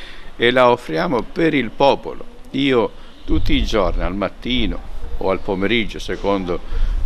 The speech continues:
eh, gli impegni, celebro offrendo il sacrificio di Gesù per il bene di questo popolo di Bagnara,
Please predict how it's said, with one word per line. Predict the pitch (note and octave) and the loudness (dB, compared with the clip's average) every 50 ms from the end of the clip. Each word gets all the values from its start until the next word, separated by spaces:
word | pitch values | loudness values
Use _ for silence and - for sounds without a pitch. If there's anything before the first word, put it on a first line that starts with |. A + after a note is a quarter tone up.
| - - - - | 2 2 2 2
eh, | - F#2+ E2+ | 2 2 4
gli | F2 F2+ G2 | 4 4 2
impegni, | G2+ G2+ F#2+ - D3+ D#3 D3+ D3 C#3+ C3 A2+ G2+ - | 2 2 4 6 6 6 6 6 6 4 4 4 2
celebro | - - D#3+ E3 E3 D#3+ E3+ E3 E3 - E3 E3+ D#3 - - - - | 4 4 4 4 4 4 2 2 2 2 2 2 0 -2 -2 -2 -2
offrendo | A2 G#2+ - C3+ C3 B2+ A#2 A2+ | 0 0 0 0 0 0 0 0
il | G#2 | -2
sacrificio | - - B2 A2+ A#2 B2 A2+ C3 C#3 C3 C#3 A#2 | 0 0 0 0 -2 -4 -6 -6 -6 -4 -4 -4
di | A2+ A2+ G#2 | -4 -4 -4
Gesù | G#2 G#2+ A2 G#2+ - - F3 E3+ E3+ | -4 -4 -4 -2 -2 -2 -2 -2 -2
per | - D3 B2 A#2+ | 0 0 0 0
il | B2 A2+ A2 A2+ | 0 -2 -4 -4
bene | C3+ E3+ F3 F#3 F#3 F3 D#3 A#2 F2+ - - - - - - - - - | -2 0 0 2 2 2 2 0 0 -2 -4 -6 -8 -8 -12 -14 -14 -12
di | F3+ A#2+ C3+ C#3+ B2+ | -4 -2 -2 -2 0
questo | - - F#3+ F#3+ - - - D3 C3 | 0 0 0 2 2 2 4 4 4
popolo | - - D3 D#3+ F3 E3+ - - D#3 C3+ B2 | 4 6 6 6 6 4 2 0 0 0 0
di | A#2+ B2+ B2+ A#2 | 0 -2 -2 -2
Bagnara, | G#2+ A2 G#2+ A2 A#2+ C3+ C#3 C#3 C#3+ G2+ - | 0 0 2 2 2 2 2 2 0 -2 -6